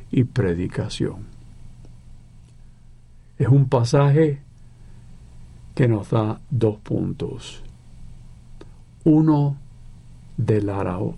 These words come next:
oración y el otro de ser líderes a otros que lo necesitan. Y la pregunta es,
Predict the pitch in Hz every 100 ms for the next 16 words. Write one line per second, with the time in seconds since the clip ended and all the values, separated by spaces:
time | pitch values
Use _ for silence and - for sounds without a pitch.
0 | - 120 104 98 - 120 87 78 80 -
1 | - - - - - - - - - -
2 | - - 139 147 185 180 120 104 110 -
3 | - - - - - - - - - -
4 | - 117 - 143 131 123 123 - - -
5 | - 127 117 131 127 92 80 73 - -
6 | - - - - - - - - - 98
7 | 95 147 175 180 180 170 - - - -
8 | - - - - - - - - 139 107
9 | 101 101 104 120 - 110 104 - 95 104
10 | - - - - - - - - - -
11 | - - - - - - - - - -
12 | 107 107 120 110 120 147 143 131 117 92
13 | - -